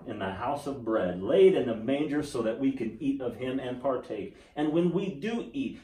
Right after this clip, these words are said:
we become strong, tamed for the yoke, and we become whole. Where we can be led by the Spirit of God without condemnation, guilt, shame, or inferiority, but we can walk on in our righteousness because Jesus,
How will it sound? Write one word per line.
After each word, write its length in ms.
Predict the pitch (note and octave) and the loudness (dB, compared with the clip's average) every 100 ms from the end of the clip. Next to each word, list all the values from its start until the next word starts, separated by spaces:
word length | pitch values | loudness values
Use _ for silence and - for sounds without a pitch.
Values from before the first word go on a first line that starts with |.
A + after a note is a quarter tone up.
| - | 0
we 140 | C#3 | 2
become 440 | E3 D#3+ - D3 C#3 | 2 -2 -2 -4 -4
strong, 600 | - D3 C3+ G#2+ F#2 - - | -6 -2 0 0 -4 -10 -16
tamed 320 | - E3+ F#3 D#3+ | -2 0 0 0
for 100 | C#3 | 0
the 80 | |
yoke, 380 | C3+ C3+ - - | 2 4 4 2
and 220 | A#2 G#2+ A2 | -4 -4 -4
we 140 | B2+ | -4
become 500 | B2 A#2+ - B2 C3+ | -6 -8 -4 -4 -4
whole. 520 | B2 A2+ F2+ - - - - - | -4 -4 -4 -6 -14 -20 -20 -8
Where 100 | F#2+ | -2
we 120 | A2 | -2
can 200 | - G2+ | -2 -4
be 200 | F#2 E2+ | -4 -2
led 420 | F2 A2+ C#3 C#3 | 2 4 4 2
by 100 | A#2+ | -2
the 100 | G2 | -4
Spirit 380 | F#2+ - B2+ B2 | -6 -2 0 2
of 80 | A2+ | -2
God 260 | A2 B2 B2 | -2 -4 -6
without 320 | - D#2 - | -10 -12 -10
condemnation, 840 | - C3 B2 A2+ A2+ - B2 A#2+ - - F#2+ | -6 -4 -4 -6 -8 -12 -16 -18 -20 -12 -4
guilt, 340 | A2+ B2 - - _ _ | -2 -2 -6 -20 _ _
shame, 580 | - B2+ A#2+ A#2+ C3+ - | -8 -4 -4 -4 -6 -10
or 120 | G2+ F#2+ | -10 -8
inferiority, 680 | F#2 A2+ A2+ A2 G#2+ G#2+ | -6 -4 -2 -2 -2 -4
but 100 | G2 | -4
we 140 | F#2 F2+ | -2 -4
can 180 | F#2 E2+ | -6 -2
walk 300 | G#2+ A#2+ B2 | 0 0 0
on 180 | A#2 | -2
in 60 | A#2+ | -2
our 100 | A#2+ | -2
righteousness 600 | A2+ G#2+ - E2+ - F2+ | -2 -4 -8 -14 -12 -12
because 400 | - F2+ F#2 E2 | -10 -10 -10 -10
Jesus, 520 | E2 D#3+ G#2 E2 D#2+ | -2 0 0 -4 -14